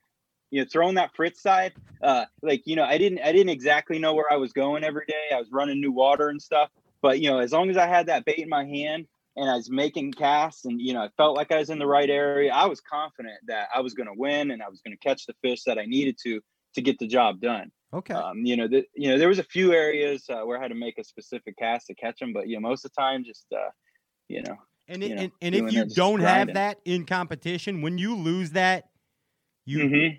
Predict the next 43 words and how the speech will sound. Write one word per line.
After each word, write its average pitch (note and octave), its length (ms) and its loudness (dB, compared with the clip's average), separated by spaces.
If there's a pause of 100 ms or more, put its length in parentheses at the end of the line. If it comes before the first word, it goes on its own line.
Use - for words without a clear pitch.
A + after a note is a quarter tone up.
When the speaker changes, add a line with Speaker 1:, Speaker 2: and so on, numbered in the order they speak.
(140)
Speaker 2:
you D#3 200 -4
don't, D3 400 -2
you E3+ 160 -2
lose D#3 240 -2
the B2 80 -14
tournament. C3 440 -4 (220)
When, D#3+ 220 -8 (220)
when F3+ 220 -4
you A#3 60 4
Speaker 1:
Right. A3 180 6
Speaker 2:
doubt G#3+ 280 2
yourself E3+ 560 -4 (140)
in, E3 260 -6
like, D3+ 280 -6
I'm F3+ 220 0
not F3+ 180 -2
a E3+ 40 -6
professional D3+ 640 -8
angler. D3 320 -8
I'm A#2+ 140 -10
the C#3+ 80 -6
most D3+ 260 -10
non-professional C#3 1000 -12 (340)
angler C3 560 -4
that C3+ 220 0
you'll C#3+ 200 0
ever C#3+ 240 -2
Speaker 1:
<laughs> F#3 120 -2
Speaker 2:
meet. E3+ 200 -2
I C3+ 120 -6
just D3 240 -6
happen C#3 320 -4
to C3 100 -4
host C#3 300 -6
a C3 40 -12
bass B2 280 -8
fishing B2 260 -10
talk F3 300 -4
show C3 320 -6 (260)
and D3+ 140 -6
interview C3 460 -4
Speaker 1:
<laughs> - 60 -18
Speaker 2:
professionals. C#3+ 840 -10